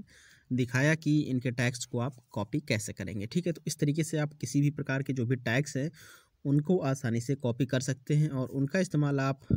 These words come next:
अपनी इच्छा के अनुसार जहाँ चाहें वहाँ पर कर सकते हैं। तो basically इसमें दो ही सबसे इंपॉर्टेंट था। थर्ड क्या था कि यहाँ पर एक लिखा है फाइंड कॉम्पिटिटर, ठीक है। इस पर आप जाके, जैसे मान लेते हैं कि आपका कोई चैनल है, ठीक है, तो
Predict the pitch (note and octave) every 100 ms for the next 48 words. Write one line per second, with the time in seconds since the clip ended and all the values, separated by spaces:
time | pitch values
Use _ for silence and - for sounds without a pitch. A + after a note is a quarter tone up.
0 | - B2+ C3 C3+ - - D3+ D3+ C3 -
1 | A#2+ A#2 G#2 G#2 C3 A#2 A2+ A#2 G#2 G#2+
2 | - - - - - _ _ E3+ D3 G#2+
3 | - G2 A#2+ A#2+ D#3 E3+ G3+ G#3 G#3 G3+
4 | C#3+ C3+ F3 F3 D#3 E3 E3 B2+ C3 E3
5 | D#3 F3 - - - - _ _ _ -
6 | G3+ F#3+ F3+ D#3 G#3 G#3 G#3+ A3+ - -
7 | _ - C#3+ E3+ E3 D#3+ D3+ D3 D#3+ F3
8 | - C#3+ D3+ D3+ C#3 C3+ A2+ G#2 F#2+ G2
9 | - F3 - _ - - F#3 F#3 D#3 D#3+
10 | D3+ B2 B2+ E3 D3 D3+ D3 C#3+ C#3 D3+
11 | D#3+ D3 C3+ - D3 D3+ D3+ D3+ A#2+ A#2
12 | A2 G#2+ E3 F#3 E3+ - - - _ -